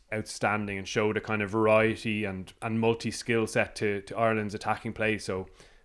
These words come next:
obviously the set piece one went well, the Keith Earls try, even though that wasn't actually the intention. So we probably overcredited them at the time. It was just Jack Conan coming up with a, a brilliant play and Earls an outstanding finish. So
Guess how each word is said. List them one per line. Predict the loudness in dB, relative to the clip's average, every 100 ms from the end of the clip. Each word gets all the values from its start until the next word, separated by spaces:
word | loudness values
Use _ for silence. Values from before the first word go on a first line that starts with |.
| _ -4
obviously | -2 0
the | 2
set | 2 2
piece | 0 0 -2 -12 -14
one | -4 0 2
went | 0 4
well, | 6 6 2
the | -2 -4 -4
Keith | -4 -4
Earls | -2 -2 0
try, | 2 2
even | 0 0
though | 4
that | 4 6
wasn't | 4 4
actually | -2 -2 -2
the | -2
intention. | -2 0 -2 -2 -10
So | -6 -6 -6 -10 -20 -6
we | 0
probably | 2 4
overcredited | 2 0 2 2 2 -4
them | -4
at | -6
the | -6
time. | -2 -2 -2
It |
was | -6
just | -8 -2
Jack | -2 -2
Conan | -4 -4 -2 -6 -12 -20 -20 -20 _ -6
coming | 0 0
up | 0
with | -4
a, | -4 -10
a |
brilliant | -2 0 0 -2
play | -2 0
and | 0
Earls | -2 -4 -12 -12
an | -8
outstanding | -8 -8 -4 -2 -2
finish. | -4 -2 -2 -4
So | -2 -2